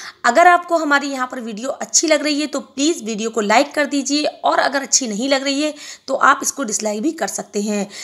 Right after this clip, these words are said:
तो यहाँ पर आप देख सकते हैं कि जो पानी है वो बिल्कुल ड्राई हो चुका है। यहाँ पर हम क्या करेंगे, स्पैचुला की हेल्प से मैगी को हल्का हल्का सा तोड़ लेंगे। इससे क्या होगा, जो हमारी मैगी है वो टूट जाएगी और लंबी लंबी नहीं रहेगी।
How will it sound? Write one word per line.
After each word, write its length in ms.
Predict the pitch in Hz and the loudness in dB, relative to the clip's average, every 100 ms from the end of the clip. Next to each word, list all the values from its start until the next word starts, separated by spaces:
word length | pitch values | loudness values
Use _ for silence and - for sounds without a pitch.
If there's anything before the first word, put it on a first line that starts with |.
| - | -8
तो 60 | 277 | 0
यहाँ 200 | 262 262 | 4 4
पर 120 | 294 | 4
आप 100 | 285 | 2
देख 180 | 214 247 | 2 -4
सकते 280 | - - 269 | -6 -6 -6
हैं 100 | 262 | -6
कि 120 | 269 | -6
जो 120 | 233 233 226 | -6 -6 -2
पानी 240 | 233 285 | 0 2
है 60 | 294 | 0
वो 60 | |
बिल्कुल 260 | 233 240 285 | -4 -4 -4
ड्राई 260 | 220 220 240 | 4 4 4
हो 160 | 233 269 | 2 0
चुका 260 | 285 285 | 2 4
है। 220 | 262 320 320 _ | 6 4 2 _
यहाँ 120 | 247 294 | 4 6
पर 140 | 349 | 6
हम 140 | 330 | 6
क्या 180 | 320 294 | 4 2
करेंगे, 380 | 294 285 277 302 - | 2 -2 -4 -6 -8
स्पैचुला 500 | - 294 294 294 320 | -8 -6 -2 0 0
की 160 | 294 | -2
हेल्प 160 | 277 262 | -6 -6
से 140 | - | -4
मैगी 280 | 269 226 220 | -2 -2 -4
को 160 | 254 311 | -6 -2
हल्का 300 | 294 339 269 | -2 0 -2
हल्का 240 | 247 - | -2 -2
सा 120 | 233 294 | 0 0
तोड़ 280 | 277 214 202 | 2 2 2
लेंगे। 220 | 202 202 | 0 -2
इससे 320 | - - - | -4 -8 -8
क्या 160 | 277 285 | -2 0
होगा, 160 | 269 277 | 2 0
जो 120 | 247 | 2
हमारी 240 | 226 208 | 0 0
मैगी 320 | 214 240 277 | 2 2 4
है 60 | 285 | 2
वो 120 | 254 | 2
टूट 260 | - 214 202 | -4 -2 0
जाएगी 320 | 202 233 240 | 4 4 4
और 200 | 320 - | 0 2
लंबी 240 | 247 240 240 | 0 0 -2
लंबी 240 | 226 233 | -2 0
नहीं 180 | 240 202 | 2 2
रहेगी। 440 | 190 190 185 196 | 2 2 0 -4